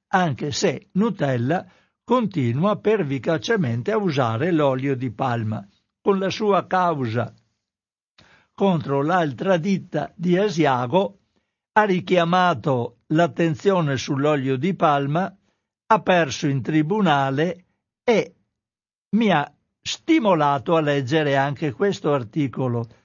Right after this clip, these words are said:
per richiamare alla vostra attenzione le problematiche legate all'olio di palma. Poi ognuno sceglie che crema spalmabile alla nocciola andarsi a comprare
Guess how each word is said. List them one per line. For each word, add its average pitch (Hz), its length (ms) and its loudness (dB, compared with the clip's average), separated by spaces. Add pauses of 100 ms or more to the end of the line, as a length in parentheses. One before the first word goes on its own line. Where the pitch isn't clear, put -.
per 247 180 2
richiamare 165 680 0
alla 131 200 0
vostra 170 400 -2
attenzione 147 880 0 (480)
le 220 220 0
problematiche 160 1000 0
legate 139 520 0
all'olio 135 460 0
di 120 160 -2
palma. - 480 -10
Poi 175 320 -2 (100)
ognuno 170 640 0 (260)
sceglie 143 720 -2 (240)
che 214 240 -2
crema 143 600 -2 (680)
spalmabile 143 920 0
alla 156 280 0
nocciola 139 680 0
andarsi 156 480 0
a 135 80 2
comprare 131 960 -2